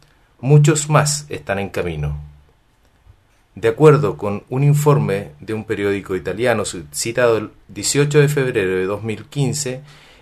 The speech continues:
en el Reino Unido, isis planea instigar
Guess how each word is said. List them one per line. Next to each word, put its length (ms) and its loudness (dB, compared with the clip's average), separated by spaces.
en 140 -4
el 100 0
Reino 320 6
Unido, 500 -2
isis 480 -4
planea 560 -6
instigar 680 2